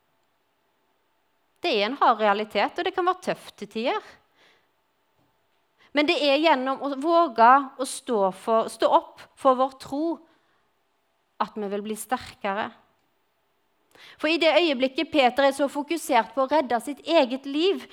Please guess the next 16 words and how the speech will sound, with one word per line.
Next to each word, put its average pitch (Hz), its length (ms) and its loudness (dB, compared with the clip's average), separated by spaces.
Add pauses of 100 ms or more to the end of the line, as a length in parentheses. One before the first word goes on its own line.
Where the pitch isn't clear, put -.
(140)
så 311 160 -8
glemmer 320 460 2
han 302 100 -4
helt 226 240 0
hvem 294 240 -2
Jesus 226 400 -4
er. 311 320 -4 (1400)
Og 311 100 0
når 339 140 4
vi 320 80 4 (160)
vis-, 381 240 -2 (100)
mister 311 400 -2
vårt 285 280 2
fokus 247 440 -6
på 311 120 -2
Jesus, 247 760 0